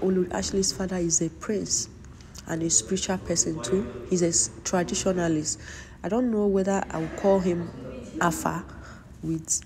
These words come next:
a touch of prince. <laughs> I don't know, so don't mind me. Sorry, sorry about that. So, what I'm trying to say is, this Olori Ashley you are seeing right here is not an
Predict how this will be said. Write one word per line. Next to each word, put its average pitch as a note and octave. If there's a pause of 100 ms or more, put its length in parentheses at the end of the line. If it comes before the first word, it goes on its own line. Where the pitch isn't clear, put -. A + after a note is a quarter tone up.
(200)
a E3
touch F#3
of D#3+
prince. F3+
<laughs> -
I F#3+ (220)
don't F3+
know, E3
so - (120)
don't F3
mind D#3+
me. D#3+
Sorry, D#3
sorry F#3+
about E3
that. - (460)
So, G3+ (880)
what A#3
I'm G3
trying G#3
to G#3
say -
is, E3 (460)
this C4
Olori F#3
Ashley G3
you E3+
are E3+
seeing G3
right F3
here E3+ (520)
is A3+
not A3 (140)
an F#3